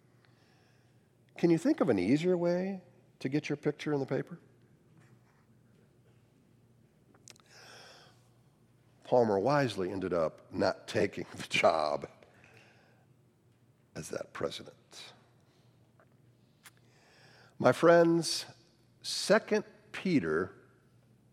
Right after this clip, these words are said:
is a clearness committee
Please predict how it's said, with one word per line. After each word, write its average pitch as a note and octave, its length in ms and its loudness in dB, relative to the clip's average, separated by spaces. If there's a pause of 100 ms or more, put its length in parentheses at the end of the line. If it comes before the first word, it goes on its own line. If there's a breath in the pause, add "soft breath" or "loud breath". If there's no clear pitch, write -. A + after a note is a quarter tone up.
(520 soft breath)
is A#2+ 180 0
a G#2 120 0
clearness G#2+ 840 -2 (160)
committee D#2 520 -10